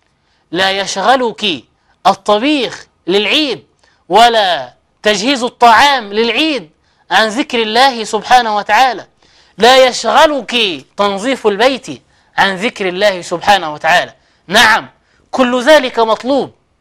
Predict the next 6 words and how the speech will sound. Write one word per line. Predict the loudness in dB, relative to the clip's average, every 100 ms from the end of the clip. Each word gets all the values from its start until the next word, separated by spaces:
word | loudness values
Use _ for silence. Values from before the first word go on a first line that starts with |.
| _ _ -2
تجهيزك | -2 -2 -4 -4 -4 -4 -4 -4 -8 _ -6
للطعام | -6 0 2 2 0 -4 -6
مطلوب، | -2 -2 2 2 2 -4 _ _ _ _ -2
وتنظيفك | 4 4 2 0 -2 -2 -6 0 0 0
للبيت | -8 -4 -6 0 0 0 -4
مطلوب، | -8 -4 -6 0 0 0 -4